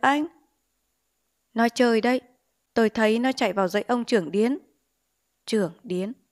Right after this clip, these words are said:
Hai chữ tên ấy gợi vào trí con bé bao nhiêu điều hung ác, khó chịu. Nó còn nhớ rành mạch rằng đã có lần trâu của nó ăn hết một bụi lúa của lão trưởng Điến,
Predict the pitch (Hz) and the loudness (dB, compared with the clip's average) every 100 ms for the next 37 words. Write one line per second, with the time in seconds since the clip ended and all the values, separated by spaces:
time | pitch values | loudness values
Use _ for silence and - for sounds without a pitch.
0 | _ _ _ 185 185 170 240 - 196 180 | _ _ _ -8 -8 -6 -6 -4 -4 -2
1 | 185 190 262 _ _ _ 220 - 196 180 | -4 -4 -8 _ _ _ -2 0 -2 -2
2 | 202 208 220 190 180 190 262 247 254 226 | -4 -2 -4 -2 -4 -4 -4 -2 -2 0
3 | 196 151 196 208 - 247 277 _ _ - | -2 -2 -6 -6 -4 -4 -6 _ _ -16
4 | 214 190 226 254 208 - _ _ _ _ | -8 -8 -6 -4 -4 -4 _ _ _ _
5 | - 208 202 190 160 165 208 220 175 175 | -8 -6 -4 -4 -6 -8 -6 -6 -8 -10
6 | 156 - 180 156 _ _ _ 202 196 233 | -10 -6 -6 -8 _ _ _ -6 -2 0
7 | 226 190 151 196 190 190 170 170 214 - | 0 0 0 -2 0 -2 -4 -8 -8 -10
8 | _ _ - 220 196 254 277 208 - 185 | _ _ -6 -6 -4 -4 -2 -4 -2 -4
9 | 175 185 226 202 175 - 233 175 170 180 | -2 -4 -2 -4 -4 -4 -4 -4 -4 -6